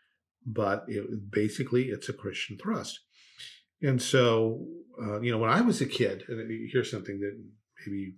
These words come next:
will resonate with you. When I was a kid, we had circuses and we had zoos. And the zoos, the first time I ever saw one, I believe it was in Fresno. I was very young.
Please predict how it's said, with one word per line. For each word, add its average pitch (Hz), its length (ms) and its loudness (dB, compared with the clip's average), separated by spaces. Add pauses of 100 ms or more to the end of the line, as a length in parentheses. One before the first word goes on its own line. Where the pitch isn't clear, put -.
will 98 160 -2
resonate 101 500 -4
with 92 140 -10
you. 101 160 -8 (680)
When 135 120 8
I 160 100 8
was 196 120 4
a 226 60 6
kid, 131 240 6
we 135 100 6
had 147 160 2
circuses - 960 0 (100)
and 139 120 0
we 139 100 4
had - 180 2
zoos. - 840 0 (520)
And 131 360 4 (120)
the 123 140 4
zoos, 127 720 6
the 127 80 0
first 180 240 2
time 170 140 6
I 139 80 6
ever 127 120 6
saw 131 220 4
one, 110 160 0
I 101 40 -2
believe 113 240 -2
it 160 40 0
was - 140 -4
in 113 80 -6
Fresno. 110 400 0
I 82 40 -6
was 87 100 -8
very 123 220 2
young. 90 240 -6